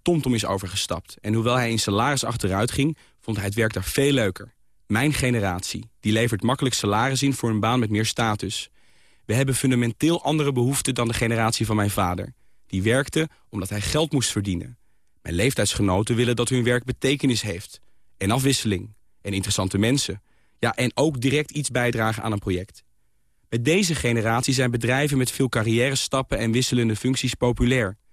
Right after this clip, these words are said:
Het werk is niet meer een bestemming, zoals in de tijd van mijn vader. Nee, het is een reis geworden. Het moet plezier opleveren,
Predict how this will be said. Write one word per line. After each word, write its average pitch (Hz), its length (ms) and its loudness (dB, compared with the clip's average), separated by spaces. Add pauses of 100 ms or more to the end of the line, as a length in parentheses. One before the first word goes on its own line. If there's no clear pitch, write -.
(240)
Het 101 160 -6
werk 107 240 2
is 104 160 -2
niet 117 280 4
meer 117 120 2
een 98 100 -2
bestemming, 101 560 0
zoals 127 200 0
in 117 80 2
de 107 80 0
tijd 101 260 0
van 104 100 -2
mijn 98 140 2
vader. 101 420 0 (460)
Nee, 98 120 -2
het 110 100 0
is 131 100 2
een 131 100 4
reis 139 320 2
geworden. 107 440 0 (340)
Het - 140 -14
moet 101 140 -6
plezier 95 420 2
opleveren, 120 640 0